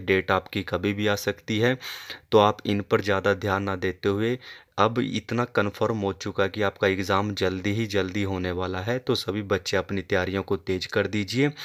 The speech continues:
अब आपके पास इतना टाइम नहीं बचा है। अब डेट का इंतज़ार मत करिए, डेट कभी भी आ सकती है। सभी बच्चे अपनी पढ़ाई की तैयारी जारी रखें।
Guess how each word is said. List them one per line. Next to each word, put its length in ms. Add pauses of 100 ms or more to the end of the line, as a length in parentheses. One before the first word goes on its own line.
(400)
अब 200
आपके 300
पास 300
इतना 240
टाइम 280
नहीं 340
बचा 360
है। 240 (400)
अब 220
डेट 380
का 120
इंतज़ार 440
मत 240
करिए, 340
डेट 300
कभी 320
भी 160
आ 100
सकती 400
है। 100
सभी 300
बच्चे 320
अपनी 240
पढ़ाई 360
की 260 (420)
तैयारी 400 (120)
जारी 360
रखें। 380